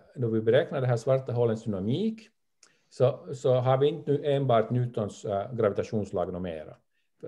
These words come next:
Med dynamiken mellan stjärnorna är bara Newtons gravitationslag, men vi vill ju, eh, få reda på vad gravitationsvågorna är, så då måste vi göra något annat också. Och det som var kallas,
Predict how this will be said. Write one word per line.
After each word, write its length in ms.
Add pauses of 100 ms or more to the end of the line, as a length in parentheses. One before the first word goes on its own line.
(160)
Med 240
dynamiken 480
mellan 200
stjärnorna 560
är 40
bara 280
Newtons 520
gravitationslag, 880 (440)
men 280
vi 100
vill 160
ju, 120 (160)
eh, 180
få 180
reda 180
på 200
vad 160
gravitationsvågorna 1080
är, 140 (260)
så 120
då 60
måste 240
vi 60
göra 160
något 180
annat 280
också. 320 (160)
Och 120
det 80
som 140
var 160
kallas, 560